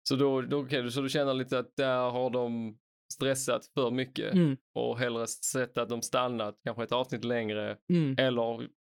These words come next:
Speaker 1: tagit bort andra saker i avsnittet. För jag, för jag kommer, jag har ändå sett, jag kommer ihåg saker jag sett, men jag kommer inte ihåg det i detalj som,
Speaker 2: Mm.
Speaker 1: som du har, som du har gjort. Men jag, jag tyckte det var ganska mycket background story av Luffy ganska snabbt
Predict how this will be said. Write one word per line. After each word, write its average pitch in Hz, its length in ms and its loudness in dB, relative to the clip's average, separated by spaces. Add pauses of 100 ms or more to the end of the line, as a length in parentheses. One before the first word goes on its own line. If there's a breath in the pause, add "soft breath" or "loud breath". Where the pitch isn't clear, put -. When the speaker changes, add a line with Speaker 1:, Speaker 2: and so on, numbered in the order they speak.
(420)
Speaker 1:
tagit 135 180 4
bort 131 260 2
andra 127 280 -2
saker 151 460 0
i 113 460 -6
avsnittet. 123 360 -2
För 147 60 0
jag, 139 160 -2 (180)
för 143 140 2
jag 143 280 2
kommer, 139 260 -2
jag 139 140 0
har 147 60 2
ändå 156 140 0
sett, 139 320 -2 (160)
jag 139 220 2
kommer 143 180 2
ihåg 139 240 0
saker 156 300 0
jag 120 120 0
sett, 123 160 0
men 110 100 -4
jag 117 100 -2
kommer 123 160 -2
inte 117 100 -6
ihåg 120 220 -2
det 107 100 -2
i 107 40 -2
detalj 110 440 -2
som, 180 200 0
Speaker 2:
Mm. - 140 -6 (300)
Speaker 1:
som 117 140 -4
du 120 160 0
har, 120 220 -4 (140)
som 117 100 -2
du 117 60 0
har 107 100 2
gjort. 107 180 -4 (100)
Men 120 460 0
jag, 131 200 0 (100)
jag 127 220 0
tyckte 135 200 -2
det 135 40 0
var 131 120 -2
ganska 131 280 0
mycket 143 360 -2
background 135 520 0
story 120 360 0
av 120 160 -2
Luffy 120 600 -2
ganska 120 380 -2
snabbt - 380 -6